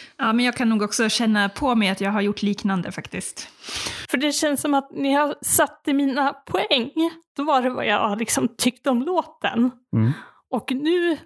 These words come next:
Speaker 2: gav jag poäng utifrån vilken låt jag tycker ska vinna.
Speaker 3: Mm.
Speaker 2: Man borde ju tycka att den bästa låten, ja.
Speaker 1: Nej,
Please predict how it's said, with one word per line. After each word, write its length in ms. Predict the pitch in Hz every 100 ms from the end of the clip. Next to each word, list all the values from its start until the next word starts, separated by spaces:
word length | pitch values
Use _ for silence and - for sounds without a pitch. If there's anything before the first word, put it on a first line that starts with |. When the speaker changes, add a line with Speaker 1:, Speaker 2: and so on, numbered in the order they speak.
| -
Speaker 2:
gav 180 | 254 247
jag 180 | 233 -
poäng 320 | 240 214 214
utifrån 540 | 202 - - 214 208 240
vilken 340 | 233 - 240
låt 420 | 214 220 185 - -
jag 200 | 214 -
tycker 300 | - - 226
ska 200 | - 233
vinna. 680 | 269 269 262 320 392 - - - - 113
Speaker 3:
Mm. 180 | 117 - _ - - _ _ _ _ _ _ _ _ _ 277
Speaker 2:
Man 160 | 277
borde 300 | 339 320 294
ju 60 | 330
tycka 360 | - 277 -
att 120 | 226 - _
den 140 | 233 220
bästa 520 | 247 - - - 330
låten, 580 | 220 208 - 226 190 165 _ _ -
ja. 320 | - - - _ _ _ _ - - - - -
Speaker 1:
Nej, 180 | 311